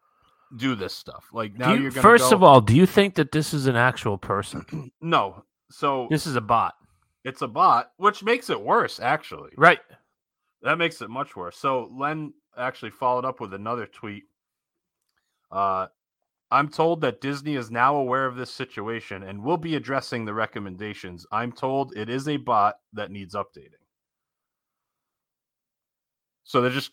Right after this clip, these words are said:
Speaker 1: out there giving bad information to people who haven't been to the parks. Like, a lot of people haven't gone since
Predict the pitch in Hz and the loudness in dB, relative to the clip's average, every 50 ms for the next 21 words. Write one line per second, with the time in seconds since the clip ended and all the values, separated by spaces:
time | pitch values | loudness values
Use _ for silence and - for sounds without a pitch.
0 | _ _ _ 113 123 139 127 127 110 98 92 117 117 110 104 95 95 - _ _ | _ _ _ 2 2 2 2 -2 -4 -2 -2 -2 -2 -2 -2 -6 -6 -12 _ _
1 | _ - 110 113 123 131 139 131 - - 104 104 110 123 120 - 131 110 95 87 | _ 0 4 4 4 4 2 -2 -4 -4 -4 -4 -4 -6 -6 -8 -8 -10 -10 -10
2 | - 104 95 85 - 95 92 95 95 - _ _ _ _ _ _ _ _ _ _ | -10 -12 -12 -10 -8 -8 -8 -8 -8 -10 _ _ _ _ _ _ _ _ _ _
3 | - 143 143 127 147 160 175 175 180 135 120 143 151 156 143 - 139 120 113 - | 2 4 6 8 8 8 8 6 2 -2 -2 -2 -2 -2 -2 -2 -2 -2 -4 -2
4 | - 147 147 147 139 - - 131 113 113 110 120 127 139 156 170 175 170 - 185 | 2 2 2 2 2 -2 -2 -4 -4 -2 -4 -4 0 0 0 0 0 -4 -8 -12
5 | 165 - 151 135 127 127 110 - _ _ _ _ 139 139 131 127 120 95 104 120 | -10 -8 -6 -4 -4 -4 -4 -8 _ _ _ _ 2 2 2 2 -2 -4 0 2
6 | 127 127 123 117 107 - - - 120 117 110 87 - - - - - | 2 2 2 0 -4 -10 -6 -4 -4 -4 -4 -8 -14 -16 -16 -16 -18